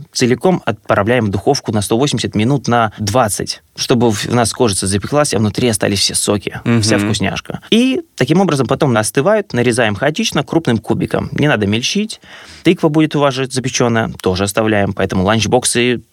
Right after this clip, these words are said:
Speaker 1: термобоксы, вот эти все имеете,
Speaker 2: <laughs>
Speaker 1: чтобы сделать полуфабрикаты, хранились
Speaker 2: Мгм.
Speaker 1: дольше.
Speaker 2: Мгм.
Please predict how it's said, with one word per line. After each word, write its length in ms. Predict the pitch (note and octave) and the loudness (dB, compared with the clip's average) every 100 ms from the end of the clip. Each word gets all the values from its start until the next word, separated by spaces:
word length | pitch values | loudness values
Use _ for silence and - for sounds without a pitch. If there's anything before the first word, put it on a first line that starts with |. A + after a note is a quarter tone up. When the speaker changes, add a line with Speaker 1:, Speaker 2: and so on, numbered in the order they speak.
| - | -4
Speaker 1:
термобоксы, 640 | A2+ G#2+ G#2 G2 A#2 - | -2 2 0 0 -4 -4
вот 100 | G#2 | -4
эти 120 | A2+ B2 | -2 0
все 240 | - A2 | 0 0
имеете, 420 | G#2 B2 B2+ A2+ | 2 0 0 -2
Speaker 2:
<laughs> 0 | |
Speaker 1:
чтобы 340 | - A#2+ A2 G#2 | -2 0 0 0
сделать 300 | G#2+ A#2+ A#2+ | -2 -2 -2
полуфабрикаты, 640 | G#2 C3+ - A2+ A2+ C3+ - | 0 0 0 -2 -2 -4 -2
хранились 400 | G#2+ A2+ G#2+ G2+ | -2 0 0 0
Speaker 2:
Мгм. 60 | |
Speaker 1:
дольше. 300 | C3 G2+ - - | 0 0 -4 -8
Speaker 2:
Мгм. 420 | G#2 G2+ G#2+ | -8 -6 -6